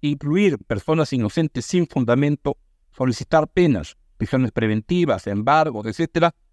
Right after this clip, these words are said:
como condenas adelantadas que nunca conseguirán, pervertir a un sector del periodismo que canjeó primicias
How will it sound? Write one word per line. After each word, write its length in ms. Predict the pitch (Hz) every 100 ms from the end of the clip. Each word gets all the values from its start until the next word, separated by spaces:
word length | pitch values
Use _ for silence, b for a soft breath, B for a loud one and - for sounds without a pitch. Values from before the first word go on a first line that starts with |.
| -
como 280 | 131 127
condenas 480 | 113 120 120 175 156
adelantadas 580 | 139 117 117 160 160 151
que 140 | -
nunca 320 | 117 170 175 160
conseguirán, 680 | 123 - 123 135 151 95 - _ _ _ _
pervertir 640 | - 135 131 123 - 196 202
a 80 | -
un 160 | 143 143
sector 340 | 139 - 165
del 160 | 156 123
periodismo 560 | 117 117 143 165 160
que 160 | - 113
canjeó 400 | - 110 - 160
primicias 680 | - 127 170 185 175 170